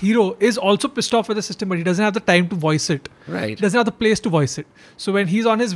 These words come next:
Speaker 1: way back from work, putting on, like, a video, and he sees somebody voicing it, he feels validated. And that's the fun of doing it.
Speaker 2: Yeah. Yeah, it's very weird how you can be the voice for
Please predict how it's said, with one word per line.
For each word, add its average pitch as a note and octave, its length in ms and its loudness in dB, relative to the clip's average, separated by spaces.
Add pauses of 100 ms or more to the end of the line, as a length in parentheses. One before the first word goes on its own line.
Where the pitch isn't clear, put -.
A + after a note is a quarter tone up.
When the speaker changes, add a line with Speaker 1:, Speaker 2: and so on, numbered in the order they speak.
Speaker 1:
way A3 80 4
back F3 320 -2
from A3 220 0
work, G3+ 120 0 (320)
putting G3 300 0
on, F3+ 420 0 (120)
like, E3 220 -2 (160)
a - 0 - (100)
video, E3+ 400 2 (340)
and D#3+ 160 -4
he - 80 -
sees G#3 120 -2 (100)
somebody G3+ 260 0
voicing F3+ 320 2
it, E3+ 40 0
he F3 180 -2
feels G3+ 280 0
validated. D3+ 540 -2
And E3 240 -8
that's E3 160 -2
the G3 140 -2
fun G#3+ 180 4
of E3 100 -4
doing B2+ 220 0
it. - 40 -18 (400)
Speaker 2:
Yeah. A#2+ 440 -4 (1040)
Yeah, A#2+ 160 -4
it's - 60 -14
very D#3+ 160 2
weird E3 240 2
how D3 120 2
you C#3+ 140 0
can C#3+ 180 -6
be C3+ 140 0
the C3 100 2
voice A#2 340 0
for - 160 -6